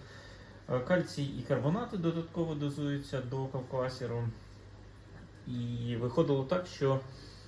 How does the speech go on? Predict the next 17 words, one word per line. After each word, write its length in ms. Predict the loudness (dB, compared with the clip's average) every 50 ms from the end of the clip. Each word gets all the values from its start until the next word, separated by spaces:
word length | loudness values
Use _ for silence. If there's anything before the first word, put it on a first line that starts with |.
| -16 -6 -4
калкуасір 440 | -4 -2 6 6 6 6 6 2 2
був 200 | 4 4 4 4
підключений 640 | 2 -4 -4 -4 -2 -4 -2 -2 0 0 0 0 0
вночі, 520 | 0 0 0 0 -2 -2 -4 -4 -4 -4 -8 -10 -16 -16 -16 -16 -14 -14 -12 -2 2
а 80 | 4
от 260 | 6 6 6 4 4 4
помпи, 480 | 6 6 6 6 4 4 6 6 6
е, 60 | 6 4 2 -2 -4 -2 0 0 2 2 2 2 2 2 2 2 0 -4 -8 -4 -4
дозування, 560 | -2 -2 0 2 4 4 4 4 2 0 0
е, 140 | 0 -2 -2 -2 -2 -2 -2 -2 -2
К 300 | 0 2 2 4 2 0
Ш 140 | -2 -4 -6 -6
і 60 | -6
кальцію 580 | -2 0 0 0 0 -4 -4 -4 -2 -2 0 2
не 200 | 2 4 4 4
підключені 760 | 4 2 -4 -4 -4 -4 -2 -2 -2 -4 -4 -2 -2 -2 -2
до 360 | -2 0 2 2 4 4 2